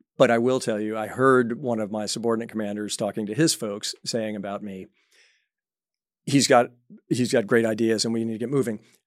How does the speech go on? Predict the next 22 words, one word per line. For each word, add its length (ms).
He's 220
also 260
very 260
impatient." 440
<laughs> 80
And 140
so, 320
so 140
the 100
sharp 320
edge 240
of 100
it 120
is, 320
"Okay, 220
we've 180
agreed 400
on 160
what 140
that 160
vision 320
is. 340